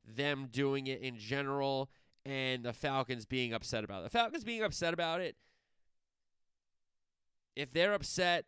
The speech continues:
that they thought the game was over 'cause they were in victory formation, I agree with them. But if they're upset that, "Hey, all right, enough," like, no, you're, it's a division game. Like, what are we doing here? Okay. Um,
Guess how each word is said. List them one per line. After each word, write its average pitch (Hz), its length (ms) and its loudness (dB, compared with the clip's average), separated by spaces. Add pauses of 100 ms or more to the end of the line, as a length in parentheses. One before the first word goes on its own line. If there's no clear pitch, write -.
that 139 440 0
they 143 160 2
thought 151 220 0
the 147 60 -6
game 143 180 -2
was 139 100 0
over 135 200 2
'cause 131 120 -8
they 131 100 -2
were 131 100 0
in 127 60 -2
victory 127 240 -6
formation, 127 400 -4
I 135 100 2
agree 123 160 0
with 110 100 -2
them. 73 160 -10 (220)
But 135 100 -2
if 143 120 -4
they're 180 200 4
upset 170 400 2
that, 135 240 2 (320)
"Hey, 180 240 10
all 196 100 10
right, 180 220 10
enough," 180 360 6
like, 143 160 0 (140)
no, 165 200 2
you're, 180 340 2
it's 117 400 -6
a 196 40 2
division 147 440 0
game. 107 260 -8
Like, 107 140 -12
what 175 100 2
are 160 40 2
we 143 60 0
doing 67 260 -10
here? - 180 -20 (880)
Okay. 117 340 -2 (440)
Um, 113 600 -4